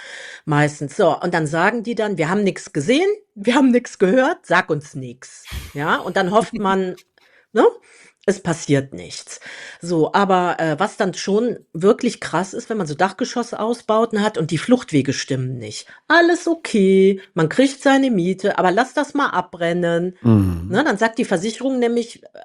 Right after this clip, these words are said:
Speaker 1: "Wir haben nur, äh, wir versichern nur genehmigte Nutzung." Ja, und das ist es ja nicht. Und dann kommt nachher die Staatsanwaltschaft, ja.
Speaker 2: Mhm.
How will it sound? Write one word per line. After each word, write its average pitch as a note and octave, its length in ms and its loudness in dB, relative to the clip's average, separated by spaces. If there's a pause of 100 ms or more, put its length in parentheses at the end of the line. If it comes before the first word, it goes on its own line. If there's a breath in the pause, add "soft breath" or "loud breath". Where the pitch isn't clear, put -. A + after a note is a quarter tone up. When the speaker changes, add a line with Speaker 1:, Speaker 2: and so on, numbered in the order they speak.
(180)
Speaker 1:
"Wir E3+ 300 0
haben A3+ 140 4
nur, F#3 500 6
äh, E3 260 -4
wir F#3+ 80 0
versichern G3 520 -2
nur F#3+ 300 4
genehmigte F3+ 600 2
Nutzung." D#4 500 0 (840)
Ja, E3+ 420 0
und - 200 -10
das D#3+ 180 2
ist F3 140 -6
es A3+ 160 -8
ja C#4 120 2
nicht. E4+ 520 -4
Und G3 360 0
dann F3 260 0
kommt G#3 240 -2
nachher E3+ 200 0
die C#3 100 -2
Staatsanwaltschaft, A3 1120 0
ja. D#3 300 4
Speaker 2:
Mhm. F2 560 0